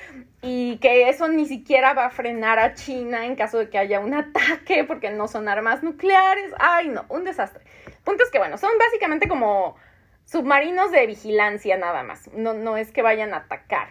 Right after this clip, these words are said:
al, al prójimo, ¿no? O sea, no, nada más son para vigilar la costa y ya. Entonces, pues bueno, el mundo lo está tomando como, "Ay, Australia va a entrar en la, en la zona de armas nucleares".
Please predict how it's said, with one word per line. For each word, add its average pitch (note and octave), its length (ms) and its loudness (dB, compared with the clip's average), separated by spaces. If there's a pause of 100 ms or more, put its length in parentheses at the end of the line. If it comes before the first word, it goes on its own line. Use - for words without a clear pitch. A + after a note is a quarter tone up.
al, - 220 -6 (100)
al A#3 200 0
prójimo, - 680 0
¿no? D#4 160 -10 (140)
O G3+ 100 -4
sea, G#3 140 -2
no, G3 200 -10
nada A#3 280 0
más A3 200 -6
son A3 240 -2
para G3 240 4
vigilar A#3 480 0
la F4+ 180 -2
costa D#4+ 520 0 (560)
y A3 220 -10
ya. - 200 0 (240)
Entonces, C#4+ 460 -2
pues B3 140 -8
bueno, G3 200 -2
el A3+ 80 -2
mundo G4+ 240 0
lo G#4 80 2
está D#4 180 -4
tomando D#4+ 280 0
como, D4+ 180 -2
"Ay, C5 560 0
Australia G#4+ 560 2
va G4 80 4
a G4+ 60 0
entrar F4+ 540 2
en D#4+ 200 -4
la, C4 360 0
en B3+ 120 -6
la A#3+ 120 -2
zona C4+ 400 -4
de G#3 360 -4
armas A#3 320 0
nucleares". C#4 480 0